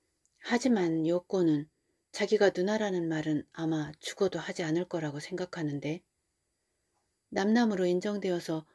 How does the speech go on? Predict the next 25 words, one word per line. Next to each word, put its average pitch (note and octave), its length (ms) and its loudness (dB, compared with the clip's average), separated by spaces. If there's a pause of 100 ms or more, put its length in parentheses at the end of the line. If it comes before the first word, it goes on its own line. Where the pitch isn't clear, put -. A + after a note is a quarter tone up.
(240)
연애의 F#3+ 420 2
대상이 F3 440 -2
되어도 D#3+ 360 -4
곤란하고, E3 680 -4 (720)
누나라는 G#3+ 480 4
것이 E3+ 220 -4
알려지면 D#3+ 640 0 (340)
이것 G#3+ 300 4
또한 D#3+ 280 0
큰 G3 200 -10
사건일 G3 480 -4
테고. D3+ 400 -8 (960)
"게이코 G3+ 360 4
씨, D#3 380 -2 (720)
요코에 G#3 400 6
대한 F#3 260 0
것은 D#3+ 480 0
아무도 F3+ 460 -2
아는 F3 260 0
사람이 E3 340 -2
없죠?" D#3+ 460 -2 (1080)
게이코는 F#3 580 2
끄덕이고 F#3+ 500 0
나서 D#3+ 460 -2
말했다. D#3+ 580 -6